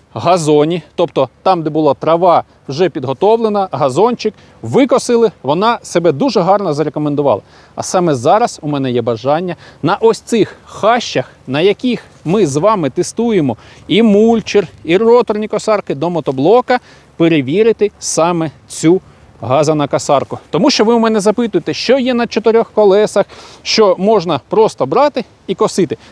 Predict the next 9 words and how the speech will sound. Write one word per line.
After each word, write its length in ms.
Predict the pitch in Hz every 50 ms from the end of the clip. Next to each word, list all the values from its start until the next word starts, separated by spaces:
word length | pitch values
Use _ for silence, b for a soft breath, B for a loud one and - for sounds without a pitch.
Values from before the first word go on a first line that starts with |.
| B
Не 120 | - 220 269
у 60 | 269
кожного 460 | - 330 277 233 196 214 170 175 165
є 260 | 170 185 214 202 151 -
газон, 500 | - 135 170 165 165 170 285 330 349 339 - b b b b b
але 240 | - 131 156 180
саме 320 | 165 - - 233 277 302 262
ця 180 | - 285 254
газонокосарка, 840 | 226 220 196 214 202 190 170 - 202 - - 190 214 233 - - 135